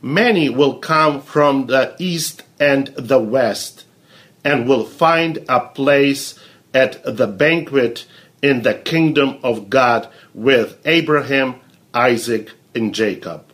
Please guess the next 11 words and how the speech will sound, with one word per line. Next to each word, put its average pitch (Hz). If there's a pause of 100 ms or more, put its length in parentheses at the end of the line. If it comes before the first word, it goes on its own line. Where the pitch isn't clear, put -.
(480)
while 131
the 117
natural 131
heirs 139 (240)
of 127
the 175
kingdom 139 (220)
will 139
be 143
driven 190 (100)
out 120